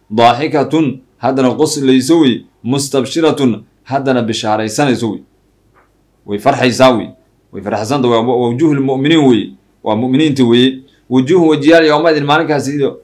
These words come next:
calayhaa korkeeda waxaa ahaaday ghabaratun boor baa ahaaday habaas wey. Tarhaquhaa waxaa daboolayaa wey. Qataratun mugdi ayaa daboolayaa wey.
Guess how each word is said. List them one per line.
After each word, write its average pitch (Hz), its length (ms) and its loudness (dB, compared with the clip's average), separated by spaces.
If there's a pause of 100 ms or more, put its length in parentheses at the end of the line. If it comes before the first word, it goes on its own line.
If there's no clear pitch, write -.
(340)
calayhaa 139 400 2
korkeeda 143 340 0
waxaa 131 200 0
ahaaday 117 280 0 (280)
ghabaratun 113 760 0 (240)
boor 131 280 4
baa 120 180 2
ahaaday 107 260 0
habaas 113 340 2
wey. - 80 -20 (340)
Tarhaquhaa 117 840 2 (220)
waxaa 117 280 0
daboolayaa 143 580 6
wey. 107 180 0 (640)
Qataratun 120 840 2 (260)
mugdi 123 540 0 (120)
ayaa 131 180 2
daboolayaa 113 400 -2
wey. - 120 -12